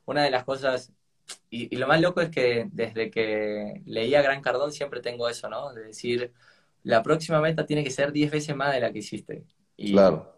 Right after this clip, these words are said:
Speaker 1: así que ahí vamos por ello.
Speaker 2: Sí, sí, sí, sí, muy bien, muy bien. Yo ya traigo, fíjate que estaba... Eh, eh... Yo, yo estoy programando, tengo una empresa de tecnología y estoy programando un software.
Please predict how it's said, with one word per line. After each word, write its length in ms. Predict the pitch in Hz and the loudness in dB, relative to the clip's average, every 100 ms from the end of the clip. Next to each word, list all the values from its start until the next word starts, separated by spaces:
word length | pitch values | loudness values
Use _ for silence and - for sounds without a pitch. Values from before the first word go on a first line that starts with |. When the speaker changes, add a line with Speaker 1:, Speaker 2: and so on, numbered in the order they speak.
| _ | _
Speaker 1:
así 300 | - 104 101 | -12 -8 -8
que 220 | 98 92 - | -10 -12 -10
ahí 180 | 101 107 | -6 -2
vamos 220 | 110 110 | -4 -4
por 120 | 101 | -8
ello. 180 | 98 - _ _ _ _ _ _ - - - | -8 -12 _ _ _ _ _ _ -20 -20 -18
Speaker 2:
Sí, 360 | - 98 123 | -2 2 4
sí, 240 | 123 127 113 | 2 0 0
sí, 240 | - 120 | 2 0
sí, 180 | 120 120 | 2 2
muy 220 | 113 110 | 4 4
bien, 380 | 95 95 113 107 | 4 2 2 0
muy 180 | 98 95 | -4 -4
bien. 180 | 95 92 | -8 2
Yo 100 | 104 | 4
ya 140 | 110 | 6
traigo, 580 | 104 101 101 101 104 - _ _ - - - - | 8 8 8 6 4 -2 _ _ -20 -20 -20 -4
fíjate 280 | - 127 120 | 4 6 6
que 60 | 101 | 2
estaba... 560 | - 110 113 101 - | 6 8 10 8 4
Eh, 640 | 90 87 85 85 82 80 76 - _ _ - | 2 4 6 4 2 0 -2 -10 _ _ -4
eh... 960 | 80 80 78 76 76 73 147 - - - | -2 -2 -4 -8 -10 -12 -12 -12 -14 -14
Yo, 260 | - 98 143 | -2 6 6
yo 380 | 160 131 110 139 | 6 2 6 4
estoy 200 | - 156 | 6 0
programando, 640 | 127 107 101 107 110 107 | 4 4 4 4 2 0
tengo 160 | 107 131 | 0 0
una 80 | 120 | 0
empresa 280 | 107 117 | -2 -2
de 60 | 127 | 0
tecnología 460 | 104 95 87 - 110 | 0 0 -2 4 4
y 20 | |
estoy 180 | 107 101 95 87 | 6 2 2 -2
programando 580 | 98 95 85 87 87 90 | 2 4 4 0 -2 -4
un 80 | |
software. 460 | 87 95 85 104 | 0 0 2 0